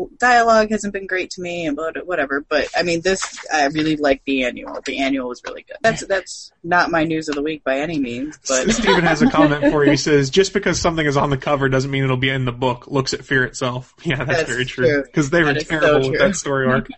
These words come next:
Speaker 1: <laughs>
Speaker 2: I wanted to like that arc so bad, and I didn't.
Speaker 1: Um, I have a,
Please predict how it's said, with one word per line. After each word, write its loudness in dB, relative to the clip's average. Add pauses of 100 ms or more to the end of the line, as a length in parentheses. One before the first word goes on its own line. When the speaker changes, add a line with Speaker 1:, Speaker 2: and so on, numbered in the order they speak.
(160)
Speaker 1:
<laughs> -14
Speaker 2:
I 4
wanted 2
to 2
like 2
that 2
arc 2
so 0
bad, 0
and -8
I -12 (300)
didn't. -10 (460)
Speaker 1:
Um, 0
I 0
have 2
a, 2